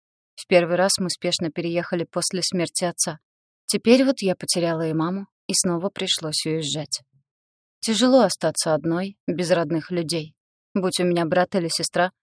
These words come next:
может, было бы легче пережить все. Радует только, что до совершеннолетия остается всего месяц. А значит, дядя Вова, друг моего отца, который забирает жить к себе, не сможет удерживать меня силой. И хотя я понимаю, что он старается сделать как лучше,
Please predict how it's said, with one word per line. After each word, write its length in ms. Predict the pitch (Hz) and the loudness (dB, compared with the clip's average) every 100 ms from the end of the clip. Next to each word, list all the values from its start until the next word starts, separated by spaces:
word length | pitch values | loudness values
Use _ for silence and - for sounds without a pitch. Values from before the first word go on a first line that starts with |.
| _ - | _ -6
может, 320 | 196 180 180 | -2 -2 -2
было 320 | 170 185 208 | -2 0 0
бы 140 | 190 165 | 0 -2
легче 380 | 165 190 - - | 0 -2 -4 -8
пережить 420 | 165 156 156 151 | -6 -4 -4 -4
все. 280 | - - - _ _ _ _ - | -4 -4 -6 _ _ _ _ 2
Радует 420 | 196 202 202 165 - | 4 4 2 -2 -2
только, 300 | 151 - 147 | -4 -4 -8
что 180 | - | -6
до 100 | 165 | -6
совершеннолетия 920 | 160 175 165 - 175 160 175 - 180 | -2 -2 0 0 0 0 0 0 -2
остается 440 | 151 - 160 160 175 | -2 -2 -2 -2 -2
всего 260 | - 190 185 | -2 0 0
месяц. 420 | 185 - - - _ _ - | 0 -4 -8 -14 _ _ -2
А 120 | 185 | 0
значит, 420 | 165 175 156 214 - | 2 0 -2 -6 -2
дядя 360 | 180 175 165 | 2 2 2
Вова, 300 | 160 202 170 _ _ _ | -2 -2 -4 _ _ _
друг 260 | 202 185 - | -2 0 0
моего 280 | 175 170 165 | -2 -2 -2
отца, 320 | 180 - 160 | -2 -2 -4
который 320 | - - 202 | -8 -2 -2
забирает 520 | 180 170 170 185 175 - | -2 -2 0 0 0 -6
жить 300 | 160 170 - | -6 -6 -4
к 60 | |
себе, 380 | - 175 160 185 _ _ | -4 -4 -4 -10 _ _
не 140 | 208 202 | -2 0
сможет 420 | - 240 190 - | 4 4 4 -4
удерживать 540 | 156 175 170 175 160 | -2 0 0 -4 -4
меня 180 | 170 160 | -4 -4
силой. 400 | 160 - 156 151 _ _ _ - | -4 -6 -6 -12 _ _ _ -12
И 80 | - | -2
хотя 300 | 170 - 190 | 0 4 4
я 80 | |
понимаю, 440 | 180 170 165 180 175 | 2 0 0 0 -2
что 200 | - 165 | -2 -4
он 100 | 165 | -4
старается 520 | - 165 165 180 - | -2 0 2 2 0
сделать 380 | 156 175 165 - | 0 0 0 -4
как 220 | - - | -8 -6
лучше, 320 | 175 190 - | -6 -4 -6